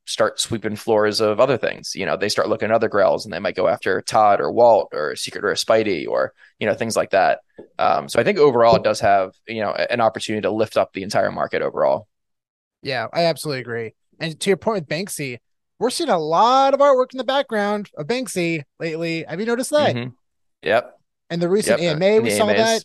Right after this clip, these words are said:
Speaker 2: that
Speaker 1: Yep.
Speaker 2: in an interview with, with Alfred Kahn. And then Dan did, did an interview recently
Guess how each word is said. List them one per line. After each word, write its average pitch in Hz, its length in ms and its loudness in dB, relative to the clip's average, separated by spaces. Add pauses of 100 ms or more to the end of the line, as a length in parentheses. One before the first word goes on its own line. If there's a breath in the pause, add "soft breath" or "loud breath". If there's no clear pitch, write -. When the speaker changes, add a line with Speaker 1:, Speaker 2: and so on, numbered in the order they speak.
Speaker 2:
that - 60 -8
Speaker 1:
Yep. - 160 4
Speaker 2:
in 165 120 0
an 156 180 -4
interview 180 300 2
with, 160 180 -2
with 147 360 -4 (120)
Alfred 165 320 -2
Kahn. 196 460 -6
And 165 100 -4
then 170 120 -2
Dan 185 260 -2
did, 190 240 -4
did 170 120 -4
an 151 200 -4 (100)
interview 156 400 -4
recently 139 560 -8